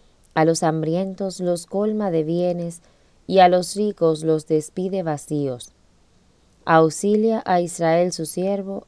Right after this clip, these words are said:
acordándose de su misericordia, como lo había prometido a nuestros padres,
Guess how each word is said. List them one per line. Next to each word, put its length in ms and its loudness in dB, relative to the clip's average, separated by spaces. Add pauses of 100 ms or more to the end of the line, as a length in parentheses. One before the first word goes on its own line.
(100)
acordándose 880 -2
de 100 0
su 160 -6
misericordia, 1000 -2 (720)
como 260 2
lo 100 4
había 300 6
prometido 600 -2
a 60 -2
nuestros 500 -4
padres, 540 -2